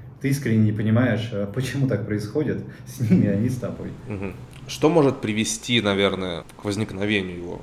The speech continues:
Speaker 2: Ну, с-, первое, что приходит на ум, это, наверное, какие-то несистемные действия, да, скорее всего, человека. Когда он просто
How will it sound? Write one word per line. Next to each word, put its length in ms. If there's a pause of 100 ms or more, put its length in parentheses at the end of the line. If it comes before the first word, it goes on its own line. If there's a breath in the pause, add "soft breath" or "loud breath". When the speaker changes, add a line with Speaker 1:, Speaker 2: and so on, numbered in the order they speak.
(100)
Speaker 2:
Ну, 160
с-, 260
первое, 220
что 160
приходит 320
на 120
ум, 260
это, 220
наверное, 360
какие-то 540
несистемные 580
действия, 460 (100)
да, 140
скорее 340
всего, 380 (100)
человека. 460 (120)
Когда 220
он 80
просто 800